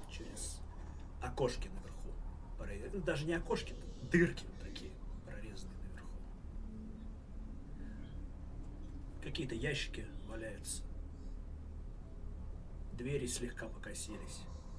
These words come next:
Сквозь щели тоже проникает свет изнутри. Вы подошли ко входу.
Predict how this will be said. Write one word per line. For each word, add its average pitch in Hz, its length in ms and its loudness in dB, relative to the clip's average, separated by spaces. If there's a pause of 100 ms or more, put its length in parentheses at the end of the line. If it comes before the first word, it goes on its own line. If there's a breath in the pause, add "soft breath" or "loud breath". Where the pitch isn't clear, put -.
(140)
Сквозь - 320 4
щели 123 280 6
тоже - 260 -2
проникает - 560 -2
свет - 320 -2 (400)
изнутри. - 320 -2 (3750)
Вы 113 80 -2
подошли 117 540 0
ко - 200 -4
входу. - 460 -2